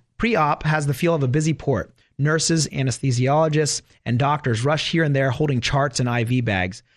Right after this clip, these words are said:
pushing carts, carrying syringes and vials of medicine. Machines beep, dozens of worried family conversations mingle, televisions chatter, and everywhere you look are gurneys gliding by with patients on their way to surgery. It's a scene that normally fills me with confidence and energy.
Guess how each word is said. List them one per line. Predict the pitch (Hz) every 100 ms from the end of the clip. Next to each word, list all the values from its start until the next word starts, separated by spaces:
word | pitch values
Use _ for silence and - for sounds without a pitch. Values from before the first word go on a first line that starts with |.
| _ -
pushing | 196 180 151
carts, | - 151 156 -
carrying | - 160 160
syringes | - 131 143 143 147 127
and | 123
vials | 127 135 127
of |
medicine. | 110 117 117 - 92 104 _ _ -
Machines | 131 185 180 127
beep, | 160 180 - -
dozens | 156 151 165
of | 139 117
worried | 143 160 147
family | 151 147 147
conversations | 139 143 139 123 139 135 135
mingle, | 117 139 143 147 147 - - _ -
televisions | 156 156 156 143 135 120
chatter, | - 147 147 151
and | 139
everywhere | - 170 196 185
you | 170 156
look | 160 160
are | 135
gurneys | 113 139 156 147 120
gliding | 117 127 143 143
by | 120 127
with | 120 -
patients | - 156 - 127
on | 127 131
their | 120
way | 120
to | 110
surgery. | - 120 120 101 90 - _ _ _
It's | - 156
a | 160
scene | - 214
that | 196 135
normally | 160 196 214 190
fills | - 175 165
me | 156
with | 139 123
confidence | - 170 170 170 170
and | 139 117
energy. | 147 156 120 104